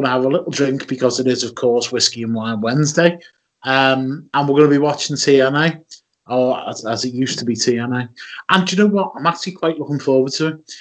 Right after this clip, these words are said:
I'm looking forward to the fact that I haven't seen it for a while, so it might be good. I'm also looking forward to the fact that I'm having a little drink with a few of my mates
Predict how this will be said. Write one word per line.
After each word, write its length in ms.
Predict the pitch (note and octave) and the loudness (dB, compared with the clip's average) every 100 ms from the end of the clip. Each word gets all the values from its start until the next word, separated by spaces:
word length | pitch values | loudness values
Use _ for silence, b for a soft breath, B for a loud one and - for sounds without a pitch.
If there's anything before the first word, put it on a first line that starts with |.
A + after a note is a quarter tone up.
| B B | B B
I'm 80 | D3+ | 6
looking 240 | G3+ G#3+ | 6 6
forward 260 | G#3+ G#3+ G3+ | 4 4 2
to 60 | |
the 60 | E3+ | -4
fact 200 | - D#3 | -4 -2
that 80 | C#3 | 0
I 80 | B2+ | 4
haven't 220 | D3 D#3 | 4 2
seen 280 | C#3 E3+ F3 | -2 0 2
it 60 | E3 | 0
for 180 | - C#3+ | 0 0
a 40 | |
while, 360 | B2 A2+ B2+ - b b b - | 0 -2 -4 -8 b b b -2
so 460 | - C#3 B2+ C3 - | 4 6 6 0 -8
it 100 | D#3+ | -4
might 280 | D3 D#3 F#3+ | 2 2 2
be 100 | G3+ | 2
good. 280 | D3 D3+ - - _ _ _ _ _ - - - | 4 6 4 -2 _ _ _ _ _ -20 -16 -6
I'm 160 | D3 | 2
also 320 | E3+ F3 F3 D#3 | 4 6 4 4
looking 240 | C#3+ D3 | 2 -2
forward 320 | - C3+ C3 | -2 0 0
to 80 | B2+ | -4
the 80 | B2+ | -6
fact 200 | B2+ - | -6 -6
that 60 | C3+ | -8
I'm 80 | A#2+ | -8
having 220 | A#2+ A#2+ | -6 -6
a 20 | |
little 240 | A#2+ B2 | -6 -6
drink 340 | B2 B2+ A#2+ - | -6 -4 -4 -4
with 100 | A#2+ | -6
a 40 | |
few 180 | - C3+ | -2 0
of 60 | B2 | 0
my 60 | |
mates 400 | A#2 A2+ A2+ - | 0 -2 -2 -6